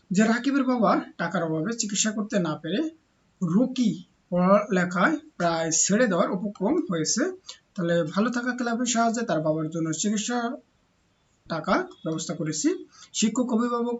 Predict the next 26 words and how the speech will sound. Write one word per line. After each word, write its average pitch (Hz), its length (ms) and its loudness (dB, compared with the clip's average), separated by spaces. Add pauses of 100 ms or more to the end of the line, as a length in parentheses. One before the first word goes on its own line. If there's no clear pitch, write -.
ও - 20 0 (240)
স্কুলে 190 260 0 (440)
শিক্ষকদের 175 600 0 (840)
সাহায্যে 214 420 4 (100)
চাঁদা 165 260 2
তোলার 165 260 0
ব্যবস্থা 190 360 -2
করেছি। 240 320 2 (1080)
তারপরে 196 440 4 (440)
সকলের 247 420 2
সাহায্য, 175 340 -2 (1040)
রাকিব 240 280 4 (100)
বাবা, 175 200 0 (220)
রাকিবের 214 400 0
বাবা 156 180 2 (300)
চিকিৎসা 196 340 0
করা 190 200 2
হয়েছে। 165 300 -2 (920)
তারপরে 233 400 4 (460)
যে 185 80 2 (160)
অসহায় 247 460 2 (120)
ব্যক্তিকে 180 380 0 (100)
সাহায্য 180 240 -2 (120)
করার 202 280 2
সুযোগ 165 320 -2
পেয়ে 277 140 -2